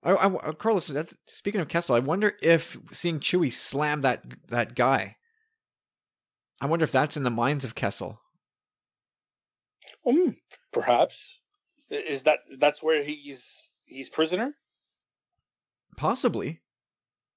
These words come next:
Speaker 2: Okay, so we don't have a definitive, we don't know for sure.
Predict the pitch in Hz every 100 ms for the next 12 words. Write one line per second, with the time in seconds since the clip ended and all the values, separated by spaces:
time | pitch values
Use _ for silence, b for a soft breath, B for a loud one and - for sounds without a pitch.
0 | _ _ _ 131 147 135 135 143 139 131
1 | 127 127 120 139 127 120 113 - - -
2 | 135 131 131 127 - 117 - 127 117